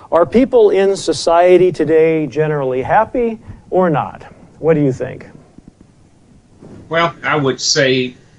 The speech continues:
Speaker 2: pretty much most of the people today are not as happy as they could be. Uh, and we have various things that are taking place all around us that promotes unhappiness. Um, I think one of the major problems in society today is the family unit,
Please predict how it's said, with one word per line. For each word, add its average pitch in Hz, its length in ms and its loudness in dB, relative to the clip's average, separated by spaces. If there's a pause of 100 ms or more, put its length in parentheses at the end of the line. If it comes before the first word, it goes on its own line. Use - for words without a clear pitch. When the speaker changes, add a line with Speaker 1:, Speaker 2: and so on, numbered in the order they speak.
(140)
Speaker 2:
pretty 139 180 0
much 131 320 -4 (180)
most 135 300 -8
of 131 60 -8
the 123 60 -8
people 123 300 -10
today 113 240 -6
are 107 180 -4
not 127 540 -4
as 113 180 -6
happy 117 460 -8
as 107 160 -10
they 98 220 -12
could 127 420 -6
be. 101 300 -8 (600)
Uh, 113 380 -14
and 123 180 -6
we 131 140 -2
have 120 240 0
various 127 440 0
things 131 280 0
that 123 140 0
are 117 80 -2
taking 123 320 -4
place 123 280 -4
all 127 200 2
around 131 480 0
us - 280 -4 (460)
that 120 220 -6
promotes 131 560 0
unhappiness. 104 960 -10
Um, 104 420 -10 (520)
I 127 120 -4
think 147 260 -4
one 139 160 0
of 131 80 0
the 120 80 -2
major 147 340 0
problems 143 640 -4
in 113 80 -6
society 110 600 -6
today 127 240 -6
is 107 240 -12
the 98 100 -14
family 104 440 -10
unit, 127 480 -4